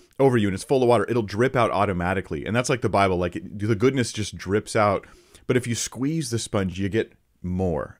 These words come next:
Yeah, and it, the harder you squeeze it, the more you get. And this is kind of what we're doing with the Scripture now. We're going into the Passover. We're going into the final meal, this climactic moment in the Gospel of Mark, where Jesus is, is gonna bring together so many threads of different things that have been going on. So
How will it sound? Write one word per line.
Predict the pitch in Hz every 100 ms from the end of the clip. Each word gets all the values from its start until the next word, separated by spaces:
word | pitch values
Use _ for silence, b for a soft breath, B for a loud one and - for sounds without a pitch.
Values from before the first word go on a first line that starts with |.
| _
Yeah, | 104
and | 104 107
it, | 107 110
the |
harder | 110 135 139
you | 110
squeeze | 104 123 110
it, | 101
the | 98
more | 95
you | 90 85
get. | 98
And | - 107
this | 139
is | -
kind | - 120
of | 110
what | 98
we're |
doing | 98 95
with | 90
the | -
Scripture | 113 - 98
now. | 87 85 B B B B B
We're | 110
going | 117 123 131
into | 123
the | 107
Passover. | - - 120 - 107 104 107 113 B B
We're | 104
going | 107 110
into | 107 104
the | 90
final | - 113 117 123
meal, | 104 98 95
this | 87 -
climactic | - 90 98 120 - 120
moment | 101 95 87
in | 87
the |
Gospel | 95 101 - 110
of | 92
Mark, | 92 90 85 B B B -
where | 98
Jesus | 82 107 117 117 113 -
is, | 101 90 - _
is | 98 85
gonna | 98 90 78 - _ _ b b b b -
bring | 104 117 143
together | 147 117 117 92 85
so | - 110
many | 113 110
threads | - 98 80 87
of |
different | 92 87 76
things | 95 87
that | 82
have | 71
been | 82
going | 87 82
on. | 76 71 -
So | - 107 98 -